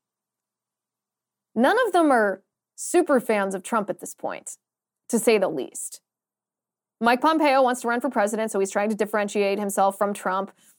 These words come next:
John Bolton outright despises Trump.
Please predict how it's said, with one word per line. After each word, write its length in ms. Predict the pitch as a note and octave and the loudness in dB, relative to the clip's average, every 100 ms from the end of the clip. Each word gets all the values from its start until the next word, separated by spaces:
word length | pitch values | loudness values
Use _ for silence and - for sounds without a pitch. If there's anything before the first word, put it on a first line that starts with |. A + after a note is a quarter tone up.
| _ G#3 | _ 2
John 240 | B3+ C#4 | 4 4
Bolton 440 | A#3+ E4 C4 A#3 - | 4 2 2 -4 0
outright 460 | A3+ A#3+ A#3+ A3+ - G#3 | 2 2 2 0 -2 -10
despises 1040 | G3+ G#3+ - - - G#3+ A#3 A#3 G3 F3+ F#3+ - | -8 -6 -8 -10 0 2 4 2 -2 -6 -8 -14
Trump. 360 | - G#2+ A2+ | -8 -6 -6